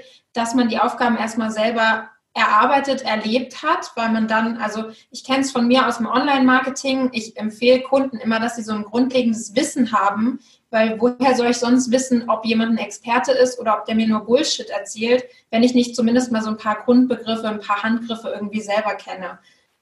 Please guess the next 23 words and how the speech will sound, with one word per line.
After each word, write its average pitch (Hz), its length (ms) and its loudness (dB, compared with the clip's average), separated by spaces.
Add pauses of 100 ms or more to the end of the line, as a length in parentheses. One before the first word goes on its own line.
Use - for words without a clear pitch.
(300)
Würdet 247 300 2
ihr 226 100 -2
das 226 240 -4
generell 226 440 2
sagen, 240 360 2
dass 233 180 -4
das 226 240 -6 (380)
jetzt 240 440 0
mit 247 460 2
eine 220 140 -4
Grundlage 262 500 2
ist 233 200 -6
für 214 100 -4
euren 214 240 2
Erfolg 262 560 0
oder 240 240 4
ist 226 120 -4
das 226 160 -4
was, 226 260 0
wo 214 40 -6
ihr 214 100 -4
sagt, 214 320 -2
nee, 214 360 -4